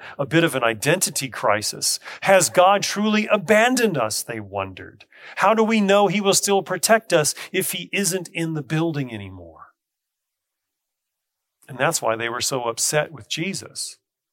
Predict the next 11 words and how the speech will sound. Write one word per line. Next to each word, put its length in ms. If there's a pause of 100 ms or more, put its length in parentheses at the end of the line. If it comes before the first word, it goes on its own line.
(720)
They 120
had 100
been 220
working 380
on 120
a 60
temple 460
restoration 800
project 460
for 160
forty-seven 1160